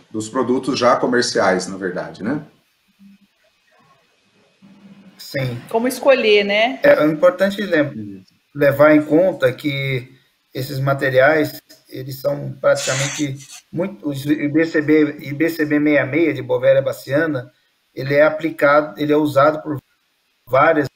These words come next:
Speaker 2: empresas, mas se a gente levar em conta o vigor dele, né, quando ele está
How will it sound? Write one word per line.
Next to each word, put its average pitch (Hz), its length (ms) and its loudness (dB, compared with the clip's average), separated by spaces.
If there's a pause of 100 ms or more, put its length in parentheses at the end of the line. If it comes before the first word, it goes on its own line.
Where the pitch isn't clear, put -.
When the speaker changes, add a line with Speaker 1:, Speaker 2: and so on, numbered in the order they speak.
(100)
Speaker 2:
empresas, 120 720 -12 (520)
mas 123 280 0
se 156 60 -2
a 147 40 2
gente 160 220 -8
levar 143 260 2
em 139 100 -2
conta 160 400 -2
o 156 100 2
vigor 156 480 2
dele, 139 320 -4
né, 120 180 -16
quando 131 220 -12
ele 135 120 -6
está 143 420 0